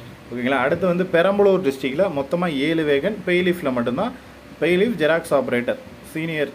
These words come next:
பெயிலிஃப், ஜூனியர் பெயிலிஃப், ஜெராக்ஸ் ஆபரேட்டர்ல ஏழு வேகன்ட் இருக்கு. புதுக்கோட்டை டிஸ்ட்ரிக்ட் டோட்டல் வேகன்சி வந்து எழுபத்தி நாலு, ஆஃபீஸ் அசிஸ்டன்ட் ஆறும், பெயிலிஃப்ல வந்து இருபத்தி ஏழும்,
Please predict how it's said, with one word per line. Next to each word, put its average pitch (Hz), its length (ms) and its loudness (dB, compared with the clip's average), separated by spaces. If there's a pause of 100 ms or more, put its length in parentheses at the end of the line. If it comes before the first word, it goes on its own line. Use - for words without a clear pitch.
(100)
பெயிலிஃப், 143 360 -2
ஜூனியர் 143 340 -2
பெயிலிஃப், 135 360 -4
ஜெராக்ஸ் 127 320 0
ஆபரேட்டர்ல 117 360 -6
ஏழு 123 240 0
வேகன்ட் 104 300 -4
இருக்கு. 95 220 -10 (1120)
புதுக்கோட்டை 220 520 2
டிஸ்ட்ரிக்ட் 123 380 -4
டோட்டல் 170 300 2
வேகன்சி 147 380 -2
வந்து 139 160 -2
எழுபத்தி 165 460 0
நாலு, 143 360 2
ஆஃபீஸ் 175 460 -2
அசிஸ்டன்ட் 135 360 -6
ஆறும், 151 480 0 (580)
பெயிலிஃப்ல 185 420 2
வந்து 143 320 2
இருபத்தி 151 540 0
ஏழும், 170 340 0